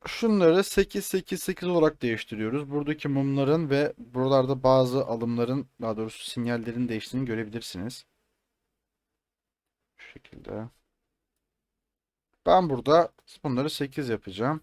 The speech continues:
Şunlara bakacak olursanız zaten mumlar değişiyor. Stillerden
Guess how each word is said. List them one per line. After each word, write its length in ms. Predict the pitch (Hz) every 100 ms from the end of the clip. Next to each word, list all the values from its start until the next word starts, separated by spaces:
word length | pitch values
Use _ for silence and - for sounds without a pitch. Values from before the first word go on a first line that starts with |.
| _
Şunlara 380 | - 139 123 120
bakacak 340 | 117 113 -
olursanız 340 | 107 - 120 110
zaten 360 | 101 117 131 135 _ _ _ _ _ _ _ _ _ _
mumlar 540 | 143 120 101 131 170 - _ _ -
değişiyor. 500 | 170 156 - 117 92 92 _
Stillerden 840 | - - 233 220 214 202 185 113